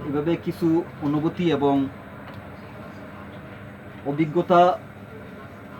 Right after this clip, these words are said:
অর্জন করা যায়। তবে ফুললি অভিজ্ঞতা অর্জন করতে হইলে কোনো না কোনো টেকনিক্যাল ট্রেনিং সেন্টারে আপনাকে ট্রেনিং নিতে হবে, কারণ এটার ভোকেশনাল সম্পর্কেও আপনার জানতে হবে,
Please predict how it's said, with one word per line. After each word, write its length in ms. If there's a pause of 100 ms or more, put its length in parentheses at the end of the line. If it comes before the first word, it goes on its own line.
অর্জন 460
করা 180
যায়। 340
তবে 120 (200)
ফুললি 360
অভিজ্ঞতা 440
অর্জন 380
করতে 260
হইলে 400 (180)
কোনো 160
না 60
কোনো 300
টেকনিক্যাল 800
ট্রেনিং 260 (100)
সেন্টারে 320
আপনাকে 280
ট্রেনিং 320
নিতে 140
হবে, 380 (1400)
কারণ 380 (1080)
এটার 160
ভোকেশনাল 680 (800)
সম্পর্কেও 440
আপনার 300
জানতে 280
হবে, 280